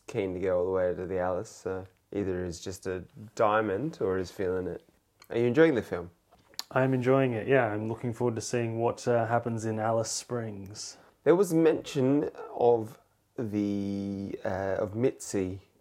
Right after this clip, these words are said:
Speaker 1: wanting to have children.
Speaker 2: Yes.
Speaker 1: I wonder if part of this motivation has anything to do with that, of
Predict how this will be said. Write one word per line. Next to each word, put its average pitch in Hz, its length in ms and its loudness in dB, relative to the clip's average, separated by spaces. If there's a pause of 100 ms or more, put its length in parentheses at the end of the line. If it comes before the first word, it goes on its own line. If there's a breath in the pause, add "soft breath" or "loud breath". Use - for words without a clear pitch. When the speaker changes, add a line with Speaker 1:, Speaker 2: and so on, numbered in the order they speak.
Speaker 1:
wanting 104 400 -2
to 95 60 -4
have 104 220 -6
children. 135 840 0
Speaker 2:
Yes. 110 680 -4 (540)
Speaker 1:
I 107 40 -12
wonder 98 420 -6
if 82 260 -8 (140)
part 95 280 -2
of 85 180 -6
this - 760 -10
motivation 101 840 -4
has 92 200 -12
anything 98 400 -8
to 82 100 -16
do 85 180 -12
with 85 140 -16
that, - 180 -16
of 98 200 -20